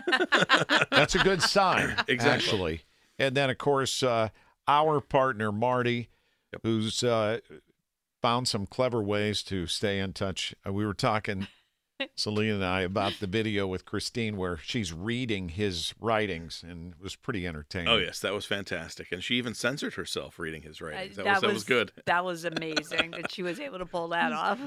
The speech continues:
Speaker 2: Yeah, if you have a K D K T V anchor woman as your wife,
Speaker 3: Yeah.
Speaker 2: there's some, you know,
Speaker 3: Benefits.
Speaker 2: gravitas with that,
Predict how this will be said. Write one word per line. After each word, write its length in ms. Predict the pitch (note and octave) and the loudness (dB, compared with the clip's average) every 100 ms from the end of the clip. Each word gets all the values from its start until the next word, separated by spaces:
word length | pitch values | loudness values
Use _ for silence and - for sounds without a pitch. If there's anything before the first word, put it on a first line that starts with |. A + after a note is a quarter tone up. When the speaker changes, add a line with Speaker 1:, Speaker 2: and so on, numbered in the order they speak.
| - | -2
Speaker 2:
Yeah, 280 | B2+ G2+ | 2 2
if 120 | G2 G#2 | 0 -2
you 120 | A#2 | -2
have 380 | G#2 G#2+ G2 E2+ | 0 0 -2 -4
a 220 | F2+ D#2 - F2 - | -6 -6 -10 -20 -4
K 140 | A#2 | -2
D 100 | G2+ | -2
K 200 | G2 G2 | -2 -2
T 220 | E2+ A2 | -2 -4
V 180 | F2+ F2 | -2 0
anchor 260 | E2 F#2+ G#2 | 0 0 -2
woman 300 | F2 F2+ E2 | -2 -2 -2
as 140 | D#2+ D#2 | -6 -8
your 100 | D#2 | -6
wife, 480 | D#2+ F#2 C#3+ - _ | -4 -4 -4 -12 _
Speaker 3:
Yeah. 120 | - - | -8 -6
Speaker 2:
there's 200 | E2+ D2+ | -8 -4
some, 320 | - E2 D2+ - _ _ _ _ | -4 -4 -8 -12 _ _ _ _
you 80 | - | -2
know, 60 | G3 | 0
Speaker 3:
Benefits. 300 | C#3 B3+ - | 0 -2 2
Speaker 2:
gravitas 720 | G#2+ G#2 - G2+ E2+ G#2+ - | 2 2 -4 -4 -2 -2 -2
with 160 | G2+ | -4
that, 260 | - F#2+ F#2+ | -4 -6 -6